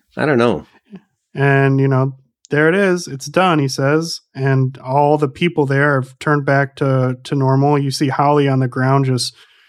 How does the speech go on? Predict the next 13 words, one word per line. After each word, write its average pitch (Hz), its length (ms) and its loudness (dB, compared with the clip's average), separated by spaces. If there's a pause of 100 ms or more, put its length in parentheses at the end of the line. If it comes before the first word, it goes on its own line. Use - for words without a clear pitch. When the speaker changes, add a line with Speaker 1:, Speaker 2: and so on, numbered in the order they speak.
(160)
Speaker 2:
spitting 135 600 -2
up, 151 220 0 (140)
repeating 139 520 -2
"moon, 151 300 2
moon, 160 280 2
moon" 160 280 2
over. 135 280 0
He's 156 180 0
obviously 143 440 0
gone 131 260 -2
insane 127 500 -2
and 120 120 -4
crazy. 131 520 -2